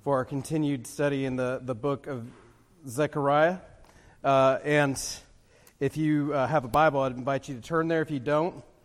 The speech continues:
and you'd like to use a pew Bible, our passage tonight, uh, begins on page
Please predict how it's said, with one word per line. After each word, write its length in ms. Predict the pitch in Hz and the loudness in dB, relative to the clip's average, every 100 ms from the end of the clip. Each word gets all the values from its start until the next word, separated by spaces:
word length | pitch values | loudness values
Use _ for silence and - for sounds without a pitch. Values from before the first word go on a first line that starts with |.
| - _ - | -20 _ -10
and 140 | 131 131 | -6 -4
you'd 120 | 135 | 0
like 180 | 147 147 | 0 0
to 80 | 156 | -6
use 120 | 127 | -6
a 60 | 120 | -10
pew 240 | - 165 | -8 -2
Bible, 380 | 151 160 160 156 | 2 2 2 0
our 200 | 139 135 | -2 -6
passage 520 | - 156 151 - 123 - - | -6 -4 -4 -8 -16 -16 -10
tonight, 360 | 143 143 151 - _ _ _ _ - | -6 -6 -6 -12 _ _ _ _ 0
uh, 140 | 139 | 0
begins 540 | 117 127 156 156 151 | 0 -2 0 0 0
on 200 | 147 143 | 0 -2
page 680 | - 151 147 143 127 - - | -2 -4 -2 -4 -8 -18 -18